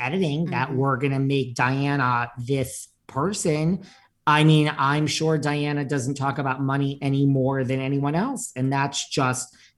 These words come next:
Speaker 1: the edited story that we're presenting. You
Speaker 2: Mm-hmm.
Speaker 1: know,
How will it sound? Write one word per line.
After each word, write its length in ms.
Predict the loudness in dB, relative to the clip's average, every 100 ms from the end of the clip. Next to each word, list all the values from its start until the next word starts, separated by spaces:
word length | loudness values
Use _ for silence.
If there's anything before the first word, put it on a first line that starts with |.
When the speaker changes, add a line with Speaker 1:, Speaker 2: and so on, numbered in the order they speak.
| -4
Speaker 1:
the 240 | -4 -2
edited 720 | 2 4 4 4 4 2 -4 -10 _ _ _ _ -12
story 560 | -2 2 4 4 0
that 280 | -2 -4 -4
we're 200 | 0 0
presenting. 640 | 0 -2 2 2 0 -6 0
You 160 | 2
Speaker 2:
Mm-hmm. 80 | 4
Speaker 1:
know, 200 | 2 0